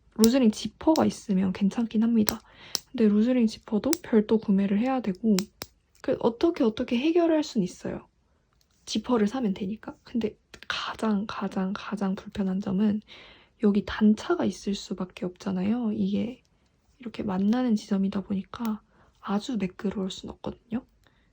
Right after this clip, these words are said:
그러면 얘네가 걸려요. 넘길 때마다 걸리고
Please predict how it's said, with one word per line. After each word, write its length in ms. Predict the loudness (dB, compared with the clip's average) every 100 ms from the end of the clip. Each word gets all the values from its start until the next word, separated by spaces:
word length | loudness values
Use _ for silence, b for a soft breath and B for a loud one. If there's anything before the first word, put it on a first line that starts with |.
| _ _ _ _ -14
그러면 360 | -2 2 4
얘네가 640 | 4 4 2 0 -2 -4 _ _ _ _ _ _ _ -14
걸려요. 560 | -6 4 6 6 2
넘길 460 | 0 4 4 4 0
때마다 540 | -2 -2 -2 -4 -6 -10 _ _ _ _ _ _
걸리고 720 | 0 6 6 6 2 0 0